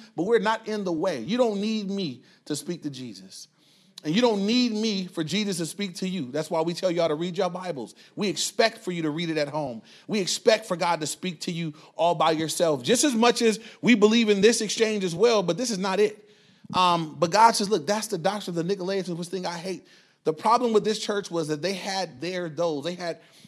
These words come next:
brought into his church things that he's telling them, right, "I hate that, and it's in my church."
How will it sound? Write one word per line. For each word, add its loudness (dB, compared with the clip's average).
brought -2
into -2
his -6
church 0
things 4
that 4
he's 4
telling 4
them, 2
right, 0
"I -8
hate -4
that, -2
and -2
it's -4
in -4
my -4
church." -6